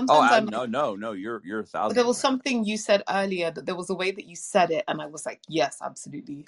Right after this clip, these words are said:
Speaker 2: absolutely that. I agree." <laughs>
Speaker 1: Well, the point is, you can be safe and you can, you, I, I, I tagged this with career coaches and life coaches, which means that there's a reason why we have thousands of people there. There's a reason why people follow us, because they want to know what to do. People are having problems right now.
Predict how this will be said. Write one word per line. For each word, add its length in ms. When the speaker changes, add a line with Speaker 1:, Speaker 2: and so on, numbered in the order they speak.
Speaker 2:
absolutely 520
that. 280
I 120
agree." 460
<laughs> 60
Speaker 1:
Well, 200
the 100
point 260
is, 280
you 200
can 100
be 120
safe 320
and 120
you 80
can, 160
you, 480
I, 280
I, 120
I 120
tagged 320
this 140
with 160
career 320
coaches 280
and 100
life 240
coaches, 400
which 180
means 260
that 160
there's 160
a 60
reason 300
why 160
we 100
have 160
thousands 340
of 100
people 300
there. 240
There's 140
a 60
reason 280
why 120
people 320
follow 340
us, 240
because 300
they 160
want 260
to 100
know 200
what 220
to 80
do. 280
People 360
are 60
having 300
problems 480
right 180
now. 240